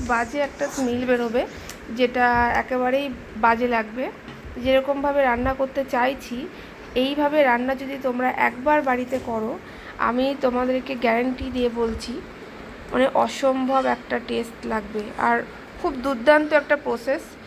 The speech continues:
খুব সাধারণ আর খুব নমিনাল, খুব, আহ, বেশি ঝঞ্ঝাট নেই। তোমরা এইভাবে করে দেখো,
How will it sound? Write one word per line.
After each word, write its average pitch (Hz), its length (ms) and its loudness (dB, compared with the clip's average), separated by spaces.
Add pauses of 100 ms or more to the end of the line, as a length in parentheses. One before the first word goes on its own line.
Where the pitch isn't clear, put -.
(320)
খুব 370 180 2 (400)
সাধারণ 285 600 4 (400)
আর 247 180 4
খুব 330 200 -4
নমিনাল, 262 540 0 (280)
খুব, 339 280 0 (240)
আহ, 233 1000 4
বেশি 254 300 0
ঝঞ্ঝাট 254 480 0
নেই। 247 240 -2 (500)
তোমরা 277 260 6
এইভাবে 302 600 4 (520)
করে 262 200 4
দেখো, 262 380 2